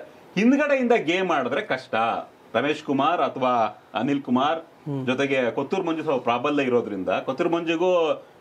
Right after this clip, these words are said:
Speaker 1: ಕೆ ಎಚ್ ಮುನಿಯಪ್ಪಗೂ ಹಾವು ಮುಂಗ್ಸಿಯ ಆಟ, ಜಗಳ ಅಲ್ವಾ?
Speaker 2: ಹ್ಮ್, ಹ್ಮ್, ಹ್ಮ್.
Speaker 1: ಹಾಗಾಗಿ ಕೆ-, ಕೊತ್ತೂರು ಮಂಜು ಕೂಡ ಬೇಕಾಗುತ್ತೆ ಅಲ್ಲಿ ಕ್ಷೇತ್ರದಲ್ಲಿ, ಸ್ವಲ್ಪ ಹಿಡಿತಾ ಇದೆ.
Speaker 2: ಆದ್ರೆ ಬಹಳ ದುರಂತ ಸನ್ನಿವೇಶ ನಾವು
Speaker 1: ಹ್ಮ್.
Speaker 2: ಇವತ್ತೇನ್ ಮಾತಾಡ್ತಿದೀವಿ ಅಂದ್ರೆ, ಐದು ವರ್ಷ ದೀರ್ಘಕಾಲ ಆಳ್ವಿಕೆ ಮಾಡಿದಂತ
Speaker 1: ಸಿದ್ದರಾಮಯ್ಯ.
Speaker 2: ಮುಖ್ಯಮಂತ್ರಿ,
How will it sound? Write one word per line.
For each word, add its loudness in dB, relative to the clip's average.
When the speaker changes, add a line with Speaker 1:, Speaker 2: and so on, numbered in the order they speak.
Speaker 1:
ಕೆ 0
ಎಚ್ -2
ಮುನಿಯಪ್ಪಗೂ 0
ಹಾವು 2
ಮುಂಗ್ಸಿಯ 0
ಆಟ, -2
ಜಗಳ 2
ಅಲ್ವಾ? 0
Speaker 2:
ಹ್ಮ್, -2
ಹ್ಮ್, 2
ಹ್ಮ್. -2
Speaker 1:
ಹಾಗಾಗಿ 0
ಕೆ-, 0
ಕೊತ್ತೂರು 2
ಮಂಜು -2
ಕೂಡ 0
ಬೇಕಾಗುತ್ತೆ -2
ಅಲ್ಲಿ -6
ಕ್ಷೇತ್ರದಲ್ಲಿ, -4
ಸ್ವಲ್ಪ -4
ಹಿಡಿತಾ 0
ಇದೆ. 0
Speaker 2:
ಆದ್ರೆ -6
ಬಹಳ 8
ದುರಂತ 6
ಸನ್ನಿವೇಶ 6
ನಾವು 8
Speaker 1:
ಹ್ಮ್. 6
Speaker 2:
ಇವತ್ತೇನ್ 6
ಮಾತಾಡ್ತಿದೀವಿ 4
ಅಂದ್ರೆ, -2
ಐದು 10
ವರ್ಷ 6
ದೀರ್ಘಕಾಲ 8
ಆಳ್ವಿಕೆ 6
ಮಾಡಿದಂತ 6
Speaker 1:
ಸಿದ್ದರಾಮಯ್ಯ. 4
Speaker 2:
ಮುಖ್ಯಮಂತ್ರಿ, 0